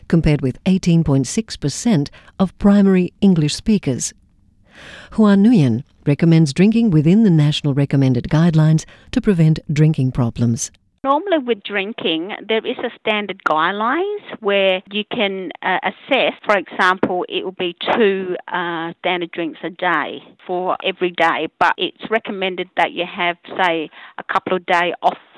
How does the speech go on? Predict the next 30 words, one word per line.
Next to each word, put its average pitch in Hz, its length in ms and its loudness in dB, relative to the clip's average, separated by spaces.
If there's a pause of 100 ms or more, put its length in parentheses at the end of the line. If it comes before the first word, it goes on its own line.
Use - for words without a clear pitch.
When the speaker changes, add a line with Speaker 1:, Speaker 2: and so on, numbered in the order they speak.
(100)
Speaker 2:
drinking. 170 640 -12 (100)
But, 190 300 0
uh, 185 340 -2
once 214 280 -2
off - 120 -6
occasion, 202 680 -6
it - 140 -14
could 208 180 -10
be 185 200 -6
just - 160 -12
up - 180 -8
to 170 100 -6 (120)
four 175 200 4
drinks. - 500 -10
That's 226 220 -2
normally 220 420 -2
the 185 240 -8
standard. 180 460 -4 (120)
And 202 120 -8
if 202 140 -4
you're 226 100 -4
going 269 320 0 (100)
over 214 180 -2
that 208 220 0
limit, 196 640 -8 (220)
that 202 200 -2
might 190 220 -4
actually - 480 -12
lead 185 280 -6 (140)
to 175 260 -6